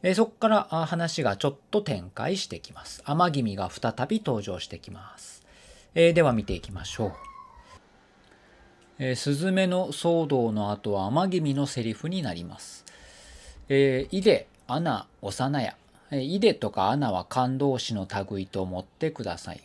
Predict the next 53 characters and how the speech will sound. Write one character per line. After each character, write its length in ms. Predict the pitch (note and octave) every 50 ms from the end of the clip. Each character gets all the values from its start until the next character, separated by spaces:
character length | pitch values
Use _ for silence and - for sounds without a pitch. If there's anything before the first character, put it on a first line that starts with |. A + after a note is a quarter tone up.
| _ -
ま 320 | - C#3 A#2 G#2+ G#2 -
あ、 40 | - _
と 100 | - F#2+
か、 180 | - F#2 F#2
な 200 | F#2 G#2 G#2 G#2+
ん 80 | G2+ F#2+
て 200 | - F#2+ F2 - _ -
と 80 | F#3
訳 280 | F3+ C#3 F#2+ - - -
し 140 | - - -
ま 120 | - - -
す。 220 | - - - - - - - - - - - - _ _
え 140 | - G#2 F#2
ー、 40 | G2
幼 420 | G2 G#2 - - F#3+ G3 G#3 G#3+
や 180 | A3 G#3 D3+ A2+
っ 60 | - -
て 120 | - C#3
い 40 | C#3+
う 20 |
の 60 | C3+
は、 100 | A2+ F#2+
な 160 | F#2 G2 B2+ F3
ん 80 | F#3+
て 80 | F#3+ D#3+
幼 380 | A2+ G#2+ - C#3+ D3 E3 E3+
い 40 | D3+
の？ 180 | C3 C#3 C#3+ D3 _ _ _ _ -
形 160 | - D3+ D#3 E3+
容 140 | F3+ F3
詞 160 | D#3 - - G#2
の 100 | F#2+ F#2
語 180 | - G#2+ G#2+
感 220 | G#2+ C#3 C#3 C3+ C3+
の 120 | C3 B2+
用 180 | B2 B2 B2 A#2+
法 260 | - - A#2+ A2+ A2
で 100 | - G#2+
す 140 | - - D#3
ね。 240 | F3 F#3 F3+ - - _ _ _ _ - - - - - - - - - - _ - _
え 140 | - A#2 A2
ー、 20 | G#2
誘 400 | G#2+ C#3+ F3 G3+ G#3 G#3+ G3+ G3+
拐 440 | - - G3 G3 G3 F#3 D#3+ C3 A2
の 400 | G#2 B2 D#3 F3 E3+ D3+ B2 G2+
も 180 | F#2+ F#2+ G2+
の 160 | A2 C3 D#3+ D#3+
し 160 | - - -
た 160 | - F3+ F3
も 220 | F3+ F#3 F3+ D3+
う 40 | A#2
か 140 | - - D3
な。 160 | C#3+ A#2+ -